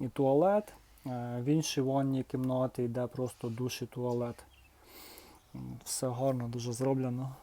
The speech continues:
М, нема лі, до речі, такого великого розміру. Е, сам будинок, як я вже говорю, знаходиться в престижному районі міста Крайчерч. І за нього десь попросять вісімсот тисяч.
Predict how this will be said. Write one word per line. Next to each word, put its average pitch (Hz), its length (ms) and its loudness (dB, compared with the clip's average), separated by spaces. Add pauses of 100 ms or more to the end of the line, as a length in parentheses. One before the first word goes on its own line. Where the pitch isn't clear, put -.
(140)
М, 139 60 -12 (720)
нема 127 360 2
лі, 135 140 4
до 127 160 0
речі, 120 340 -6
такого - 440 -14 (1200)
великого 120 500 0
розміру. 123 520 0 (1120)
Е, 120 340 -4
сам 147 280 8
будинок, 131 420 4
як 123 140 -8
я 127 60 -2
вже 117 160 -4
говорю, 120 300 -2
знаходиться 120 500 -2
в - 20 -2
престижному 123 640 -2
районі 123 340 0
міста 123 320 -4
Крайчерч. 151 640 0 (1200)
І 120 640 2 (600)
за 131 180 0
нього 127 280 2
десь 117 200 -4
попросять - 560 -2
вісімсот - 480 -4
тисяч. - 480 -4